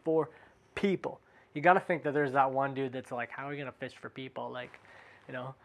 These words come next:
but he's, he's calling them to a, to a deeper purpose. He's saying, "No longer live for you,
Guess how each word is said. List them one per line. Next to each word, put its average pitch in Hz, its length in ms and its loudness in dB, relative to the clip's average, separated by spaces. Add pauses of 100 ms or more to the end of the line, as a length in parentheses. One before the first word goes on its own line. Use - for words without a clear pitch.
(500)
but 151 100 0
he's, 139 120 -4
he's 165 220 -4
calling 214 460 8
them 202 160 8
to 196 200 8
a, 170 120 10
to - 240 0
a 156 60 4
deeper 196 640 4 (200)
purpose. 180 420 8
He's 165 160 -2
saying, 160 320 0
"No 165 180 6
longer 214 380 6
live 170 280 4
for - 200 -2
you, 135 540 0